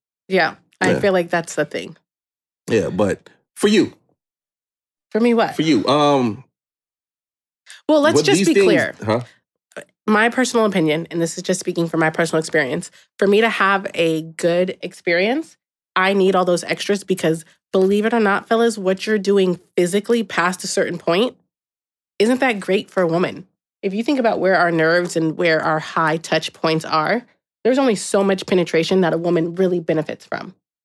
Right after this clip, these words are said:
Speaker 1: So my personal experience, I need all the extras to enjoy the experience. Whereas the more you're penetrating, the more you're feeling, right? That's the physical for you. It's, like, the actual penetration. Not to say that women don't get off or it doesn't help or whatever it is, but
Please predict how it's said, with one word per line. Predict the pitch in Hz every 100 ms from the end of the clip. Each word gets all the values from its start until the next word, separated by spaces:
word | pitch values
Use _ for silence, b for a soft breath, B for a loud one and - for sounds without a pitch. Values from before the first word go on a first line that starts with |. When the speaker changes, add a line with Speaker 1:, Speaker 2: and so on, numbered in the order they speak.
| _ _ _ _ _ _ _
Speaker 1:
So | - 196 170 160 _ _ _ -
my | 180 190 226
personal | 247 269 262
experience, | 254 - 247 233 -
I | 196
need | 185 185
all | 196 196
the | 214
extras | 202 - 190
to | - 170
enjoy | 165 156 175 165 160
the | 151
experience. | 147 - 151 151
Whereas | 170 165 156
the |
more | 180 196
you're | 175 175 214
penetrating, | 226 220 190 165 160
the | 160
more | 165 165
you're | 156 165 160
feeling, | 156 156 - 113
right? | - 170 208 _ _ _ -
That's | 240 -
the | 208
physical | 214 190 190 165
for | -
you. | 175 147
It's, | 147
like, | 151 156
the | 156
actual | - 165 - 165 139 - _ _ _ _ _ _
penetration. | - 170 160 151 165
Not | 170 185
to |
say | 202 196
that | 180
women | 147 170 165
don't | 160 139 -
get | 160
off | 151 156
or | 151
it |
doesn't | 147 151
help | 160 165 156
or | 147
whatever | 151 151 139
it | 135
is, | 214 151 190 - b b _ -
but | 170 170 147